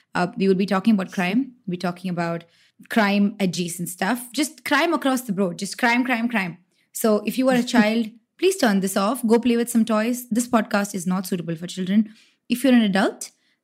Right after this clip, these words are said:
Speaker 1: then listener discretion is advised. Additionally, this particular episode has references to sexual assault. Please consider this a trigger warning.
Speaker 2: Thanks, Raghavi. So let's take a few minutes to talk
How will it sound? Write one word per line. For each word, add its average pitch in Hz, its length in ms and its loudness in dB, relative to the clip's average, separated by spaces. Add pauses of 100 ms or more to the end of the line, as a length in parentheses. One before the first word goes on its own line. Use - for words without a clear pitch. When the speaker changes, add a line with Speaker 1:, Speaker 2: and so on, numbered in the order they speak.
Speaker 1:
then 180 160 2
listener 240 400 4
discretion 185 680 -2
is 165 120 -4
advised. 170 500 -8 (500)
Additionally, 285 440 2
this 240 140 0
particular 226 400 -2
episode 196 380 -4
has 175 260 0
references 180 580 -6 (280)
to 220 80 -2
sexual 247 340 -2
assault. 185 400 -2 (240)
Please 262 240 4
consider 175 420 2
this 165 440 -4
a 175 60 -4
trigger - 280 -6
warning. - 480 -8 (340)
Speaker 2:
Thanks, 175 440 -8
Raghavi. 185 560 -2
So 202 340 -2
let's 247 260 0
take 370 140 -2
a 339 60 -2
few 277 180 2
minutes 214 320 0
to 202 140 -2
talk 170 400 0